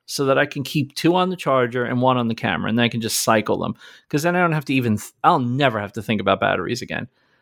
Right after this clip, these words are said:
I bought two <laughs> batteries and a charger for fifty bucks. And I'm like, "This is the greatest camera ecosystem ever." Like, if I need a Canon battery,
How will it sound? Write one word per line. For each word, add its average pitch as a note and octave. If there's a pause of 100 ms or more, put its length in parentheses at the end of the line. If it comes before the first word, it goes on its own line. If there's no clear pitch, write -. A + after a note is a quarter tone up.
(260)
I C#3
bought F3+
two G#3
<laughs> F3+
batteries D#3
and C3+
a E3
charger A#2+ (640)
for D3+
fifty C3
bucks. - (360)
And E3
I'm E3
like, D3+ (140)
"This A3
is D#4
the C#4+
greatest D3+
camera C#3+
ecosystem B2
ever." A#2
Like, A#2+
if C3
I F#3
need A#3+
a G3
Canon C#3+
battery, C#3+